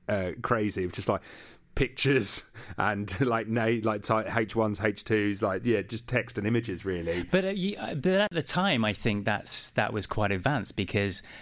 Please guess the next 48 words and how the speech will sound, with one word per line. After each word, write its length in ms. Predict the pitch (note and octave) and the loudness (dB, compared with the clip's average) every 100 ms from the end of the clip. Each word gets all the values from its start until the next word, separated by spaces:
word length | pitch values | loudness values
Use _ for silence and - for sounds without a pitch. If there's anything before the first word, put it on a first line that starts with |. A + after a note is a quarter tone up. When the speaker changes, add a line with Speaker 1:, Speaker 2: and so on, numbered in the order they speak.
| - | -4
Speaker 2:
I 60 | A#2+ | 0
think 440 | C3 A#2+ A2+ A2+ | 2 0 -4 -8
in 160 | - A#2 | -2 0
terms 360 | - C3 A#2 | 2 2 2
of 80 | G#2+ | 0
the 80 | G2+ | -2
proportion 540 | - - A#2+ A#2 - G2+ | -4 0 0 0 -2 -2
of 80 | |
people 400 | - G#2+ - G2 | 0 0 2 0
who 340 | F#2+ F#2+ F#2+ F2+ - - | 2 2 2 -4 -10 -4
are 60 | A2 | -4
familiar 480 | - G#2+ A#2 B2+ G#2+ | 2 2 4 4 2
with 140 | G2 | 2
that 200 | F#2+ - | 0 -2
kind 220 | - G2 | -2 -2
of 60 | F2+ | -2
thing, 100 | - | -2
I 60 | - | 0
think 200 | A#2+ G#2 | 0 0
it's 200 | G2+ A#2+ | 0 0
much 200 | B2 - | 0 0
higher 260 | A2+ F#2+ | 0 0
now, 240 | G2 F#2+ F#2+ | 0 0 2
I 120 | G2+ | 0
would 180 | F#2+ - | -2 -2
say, 360 | G2+ F2 F2 - - | -2 -2 -4 -10 -4
than 120 | G#2+ G#2 | -2 0
back, 380 | F#2+ - - - - | -2 -4 -18 -12 -4
back 220 | G#2+ - | -4 -2
in 80 | F#2+ | -4
the 80 | F2 | 0
day 340 | A2 G2+ F#2 | 0 2 0
when, 440 | F2+ F2+ F2+ F2+ - - - - | 0 0 -2 -4 -10 -18 -20 -6
you 100 | - | 0
know, 220 | F#2+ F2+ - | 2 0 -2
access 600 | B2 - - A2 G2 - | -4 -2 0 0 0 -2
to 460 | - - G2+ G2 F#2+ - - - | -2 0 2 2 -2 -8 -16 -2
being 140 | A#2+ | 0
able 180 | G#2+ G2+ | 0 -2
to 80 | - | -4
create 300 | - A2+ - | 0 0 0
stuff 280 | - F#2 - | -2 -4 -4
like 200 | G2 A2 | -6 -4
that 300 | - A#2 - - - - - | -4 -6 -8 -16 -20 -20 -2
was 340 | A2 G2 F#2+ - | 0 2 0 -4
fairly 380 | - B2+ A2 G#2+ | 0 2 2 2
limited. 440 | A#2+ C#3+ - G2+ | 2 2 -2 -2
So 300 | - B2+ A#2 | 2 2 0